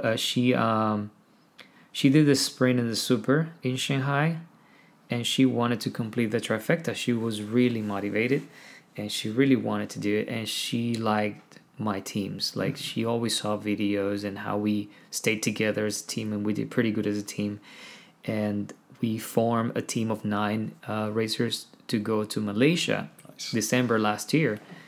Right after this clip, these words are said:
Speaker 1: And it was a beautiful race. We started, and, uh, uh, again, all together as a team, everything is good. And she started cramping, like, she felt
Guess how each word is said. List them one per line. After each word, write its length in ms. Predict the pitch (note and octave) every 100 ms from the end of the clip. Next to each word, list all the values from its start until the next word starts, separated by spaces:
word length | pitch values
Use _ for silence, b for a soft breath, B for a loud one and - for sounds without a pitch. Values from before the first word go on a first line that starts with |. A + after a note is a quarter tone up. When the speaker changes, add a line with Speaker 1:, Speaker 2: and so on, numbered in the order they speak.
| B B - -
Speaker 1:
And 360 | A2+ A2+ A2
it 80 | A#2
was 140 | A#2 A#2
a 40 |
beautiful 380 | G#2+ D3 - F3
race. 460 | C3 A2 A#2+ - -
We 180 | A2 A2
started, 540 | - G#2+ A2 B2+ - - _
and, 380 | G#2+ G#2+ G#2 G2+
uh, 540 | G#2 G#2 G#2 G2+ G#2 - - _ _ _ _ _ _ -
uh, 180 | - G2 -
again, 360 | A#2+ A#2 G#2+ -
all 260 | A2+ A2 A2+
together 300 | B2 B2 B2+
as 100 | B2+
a 40 |
team, 400 | - C3 C3 B2+
everything 360 | B2 A#2+ B2+ B2+
is 140 | A#2+
good. 320 | A#2 B2+ B2+ - B B B B B _
And 240 | A#2+ A#2 A2+
she 120 | C3
started 240 | - C3
cramping, 840 | - A#2+ A2+ A2+ A#2 A#2 A#2 A#2 A#2
like, 180 | A2+ A2+
she 100 | -
felt 320 | C3+ A#2